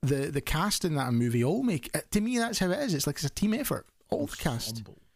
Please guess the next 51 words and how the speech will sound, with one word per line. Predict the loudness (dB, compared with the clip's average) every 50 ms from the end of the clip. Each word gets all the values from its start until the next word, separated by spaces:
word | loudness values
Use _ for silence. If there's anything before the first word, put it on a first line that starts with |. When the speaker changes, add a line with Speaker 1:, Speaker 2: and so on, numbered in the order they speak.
| _ _ _ _ 0
Speaker 1:
An | 0 2
ensemble | 2 2 2 2 2 2 0 -2 -2
cast, | -2 -2 0 0 0 -2 -2 -2
exactly. | -2 0 -2 -2 0 0 0
They | 2 2 2
all, | 2 2 2 2 2 2
they | 2 2
all | 2 2 2 2
add | 2 0 -2 -4
to | -4 -2 -2
it. | -2 -2 -6 -16 -20 -20 -20 -20 _ _ -2
Um, | 0 2 2 2 4 4 4 4 4 4 2 2 -2 -6 -20 _ _ _ _ _ _ -8
I, | -8 -8 -4 0
yeah. | 2 2 4 4 2 2 0 -2 -10 -4 -2
Speaker 2:
Any, | 0 2
Speaker 1:
So | 2 2 2
I | 2
Speaker 2:
any | 4 4
Speaker 1:
guess | 4 4
that's | 4 4 4
Speaker 2:
more | 4 4
Speaker 1:
how | 4
I |
Speaker 2:
names | 2 2 2
you |
Speaker 1:
view | 2 0
it. | 0
Speaker 2:
wanna | 2 0 0
chuck | -2 -2 -2 -2
out | -2 -2 0
there, | 0 0 0 0 -2 -2 -2
or? | -4 -4 -6 -10 _ _ _ _ _ _ _ _ _ _ _ _ _ _ _ _ _ _ _ _ _ -2
Is | 0 2 2
it, | 2
Speaker 1:
Uh, | 0 0 0 0 2 2 2 2 0
Speaker 2:
I | -2 -4 -10 -12 -14 -20 -20 _ _ -20 _ _ _ _ -6 -2
mean, | -2 -2
I've | -2
got | -4 -6
a |
few. | -6 -6 -6 -6 -6 _ _ _ _ _ _ _ 0
Speaker 1:
you | 0 0
go, | 2 0 0
go | 2 2 2 0
for | 0 0 0 2
it, | 2
man. | 2 2 2 0 -4 -6 -10 -20 -20
Speaker 2:
Scott | -12 -6 -4 -4 -2
Bakula. | -2 -4 -2 0 -2 -2 -2 -2 -4 -8 _ _ _ _ _ _ _ _ _ _ _ _ _ _ -6
Speaker 1:
Quantum | -2 0 0 0 2 2 2 2
Leap. | 2 2 0 0 -2